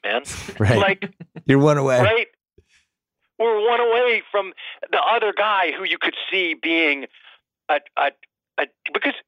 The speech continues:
Speaker 1: yeah, everyone talks about R J and they say at the beginning of the, I love the spin now people are giving, which is, "Hey, well, before the college season, R J was the consensus number one pick." And I, I wanna say to them, "Yeah, that means this guy played his way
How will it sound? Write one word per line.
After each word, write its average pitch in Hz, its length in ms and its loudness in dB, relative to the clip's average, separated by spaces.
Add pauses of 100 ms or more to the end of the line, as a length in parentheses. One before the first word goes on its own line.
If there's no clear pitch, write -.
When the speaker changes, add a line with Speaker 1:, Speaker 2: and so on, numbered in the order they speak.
Speaker 1:
yeah, 220 120 2
everyone 214 220 0
talks 214 160 -2
about 160 120 0
R 196 200 2
J 135 280 0
and 127 80 -4
they 131 160 -2
say 135 140 2
at 139 140 -4
the 123 80 -10
beginning 165 300 -2
of 156 60 -4
the, - 420 -8 (160)
I 175 100 2
love 262 180 0
the 240 140 -4
spin 175 240 -2
now 156 140 2
people 147 200 -6
are 147 40 -2
giving, 139 180 -2
which 135 100 0
is, 139 100 0 (280)
"Hey, 294 220 2
well, 311 120 0
before - 340 -2
the 208 80 0
college 170 340 0
season, 220 280 -2
R 170 180 2
J 165 160 0
was 131 220 -4
the 127 220 2 (260)
consensus 165 500 -2
number 151 220 0
one 147 160 0
pick." 175 280 -2 (440)
And 185 80 -2
I, 220 280 0
I 247 40 2
wanna 277 220 0
say 285 80 0
to 247 60 -4
them, 247 120 -4 (140)
"Yeah, 240 280 0 (360)
that 254 160 0
means 240 200 -8
this 233 140 -2
guy 202 140 0
played 208 420 0
his 180 240 0
way 180 240 0